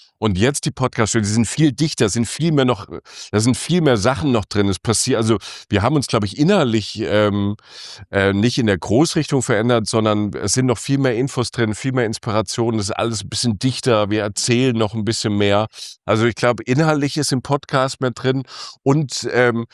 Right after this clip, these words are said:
dadurch, dass wir die ganzen Wege, ähm, so ein bisschen professionalisiert haben, können wir noch ganz viel,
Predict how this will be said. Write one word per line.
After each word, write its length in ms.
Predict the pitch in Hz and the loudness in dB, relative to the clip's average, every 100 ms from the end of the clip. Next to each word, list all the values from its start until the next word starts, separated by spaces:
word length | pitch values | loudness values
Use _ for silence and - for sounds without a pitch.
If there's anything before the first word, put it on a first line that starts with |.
| - - | -20 -6
dadurch, 260 | 101 123 131 | 0 0 0
dass 240 | 131 - | -4 -4
wir 80 | 113 | -4
die 100 | 110 | 0
ganzen 460 | 117 127 - 120 101 | 0 0 0 0 2
Wege, 600 | 131 160 147 131 131 - | 2 4 4 4 2 0
ähm, 260 | 117 117 113 | 0 2 0
so 140 | 110 | -2
ein 40 | |
bisschen 280 | 127 - 123 | -2 -4 -4
professionalisiert 800 | - 113 - 110 104 95 156 151 | -2 -2 0 2 2 0 -2 0
haben, 260 | 127 120 123 - - - | 0 0 -2 -8 -20 -4
können 160 | 127 123 | 0 2
wir 60 | |
noch 160 | 120 - | 2 2
ganz 240 | 123 131 | 0 0
viel, 480 | - - 139 147 | -4 -2 2 4